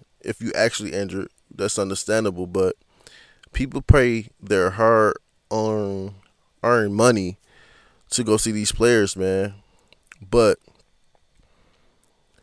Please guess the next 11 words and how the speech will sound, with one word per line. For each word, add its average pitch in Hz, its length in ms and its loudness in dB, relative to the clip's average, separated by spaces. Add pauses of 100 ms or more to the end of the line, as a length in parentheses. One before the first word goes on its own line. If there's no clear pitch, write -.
(340)
the 85 100 -6
Lakers 139 300 0
got 127 160 4
a 113 60 2
great 107 240 -2
squad, 101 420 4
man, 98 240 2
overall. 101 640 8 (1400)
And 107 180 -4
I 117 200 6
personally 110 560 4